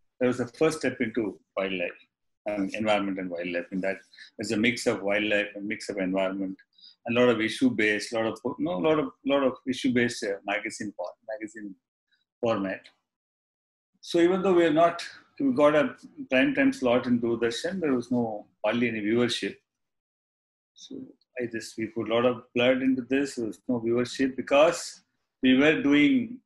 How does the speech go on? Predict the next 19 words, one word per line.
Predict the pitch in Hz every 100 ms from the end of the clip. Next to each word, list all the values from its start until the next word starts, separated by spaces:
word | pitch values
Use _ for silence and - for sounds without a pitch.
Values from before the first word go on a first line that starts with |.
| _ -
you | 147
know, | 156 - - _ _ _
what | 139
do | 143
you |
call | - 131 127
that? | 123 117 -
Purely | 135 131 127 123
a |
conservation-based, | 117 113 117 123 117 110 - 113 104 107 104 101 - - _ _ _ _ _ -
educational-based, | 113 127 - 127 127 - 117 110 101 104 101 101 - 110
you |
know, | 104 -
talk-, | 120 120 113
talking | 110 107 127
about | 113 110
environment | 104 107 107 110 107 107
and | 101
pollution. | - 107 107 - 101